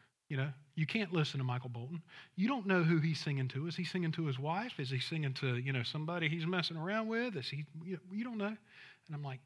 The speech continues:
"Seriously?" So that's when my God switch kind of flipped off. I'm like, "I'm, I'm done with this. I'm done with this whole faith, religion, God, silliness. I'm gonna do things my way."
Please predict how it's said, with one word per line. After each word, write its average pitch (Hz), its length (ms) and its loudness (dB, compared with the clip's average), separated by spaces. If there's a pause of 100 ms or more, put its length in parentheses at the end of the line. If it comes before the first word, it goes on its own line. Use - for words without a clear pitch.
"Seriously?" 277 680 -4 (920)
So 190 240 8
that's 208 300 0
when 180 320 4 (360)
my 151 160 4
God 139 300 4
switch - 380 -8
kind 131 200 -4
of 107 60 -8 (260)
flipped 131 360 -4
off. 101 180 -10 (640)
I'm 151 100 -4
like, 147 240 -2
"I'm, 233 200 -6
I'm 175 140 -2
done 123 320 -4
with 110 120 -10
this. 110 200 -16 (640)
I'm 180 120 -2
done 202 200 2
with 175 120 0
this 160 140 -2
whole 143 320 0 (220)
faith, 135 320 -4 (180)
religion, 123 560 -4 (480)
God, 117 400 -2 (840)
silliness. 127 500 -2 (1160)
I'm 254 80 -4
gonna 254 140 4
do 226 140 6
things 240 260 2
my 269 160 0
way." 147 140 -6